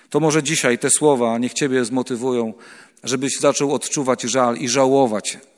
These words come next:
swoich decyzji, które są w opozycji do Boga. Zrezygnuj z siebie, odczuj żal,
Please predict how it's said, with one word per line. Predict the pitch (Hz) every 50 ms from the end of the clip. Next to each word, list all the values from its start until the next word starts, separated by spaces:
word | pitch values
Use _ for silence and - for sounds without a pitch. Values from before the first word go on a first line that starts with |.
| _ _ - - -
swoich | - 143 135 131 117
decyzji, | 113 123 117 - - 147 143 123 104 104 95 104
które | - - - 123 120 120 117 -
są | - 123 123 123 120 - - - - - - - - - - - - - - - _ _ _ _ _ - - _ _ -
w | 147
opozycji | 151 - 170 160 - 156 170 170 - - - 110
do | 110 127 127 127 120
Boga. | 117 135 139 135 113 104 98 - - - - - _ _ _ _ _ _ _ _ _ _ _ _ -
Zrezygnuj | 120 - 151 160 135 151 165 147 127 120 113 104
z | - -
siebie, | - 104 98 90 98 - -
odczuj | 180 165 165 - - - 139 127 117
żal, | 107 123 117 107 101 101